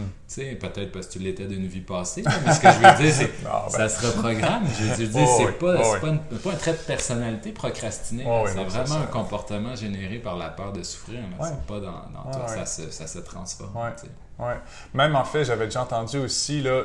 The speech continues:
Speaker 2: le jour avant le, le lendemain, tu fais la liste des cinq choses les plus importantes que t'as à faire, puis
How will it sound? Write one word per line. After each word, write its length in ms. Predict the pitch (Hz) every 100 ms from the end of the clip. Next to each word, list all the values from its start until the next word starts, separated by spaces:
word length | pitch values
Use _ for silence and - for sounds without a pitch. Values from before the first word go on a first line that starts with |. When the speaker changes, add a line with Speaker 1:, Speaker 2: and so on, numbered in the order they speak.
| 113
Speaker 2:
le 160 | 117
jour 400 | 110 135 170 - -
avant 540 | 147 151 123 139 147 135 - - - -
le, 220 | 113 104
le 160 | 104 107
lendemain, 540 | 107 104 101 117 165 - - -
tu 120 | - -
fais 120 | 190
la 160 | 147
liste 640 | 123 127 175 175 - - - - 117
des 360 | 117 127 123 -
cinq 360 | - 226 220
choses 340 | - 170 156 117
les 60 |
plus 240 | 113 120 135
importantes 540 | 139 127 - 135 131
que 60 | 117
t'as 220 | 110 101
à 40 |
faire, 400 | 101 117 135 196 151 - - - - -
puis 420 | 139 147 143 -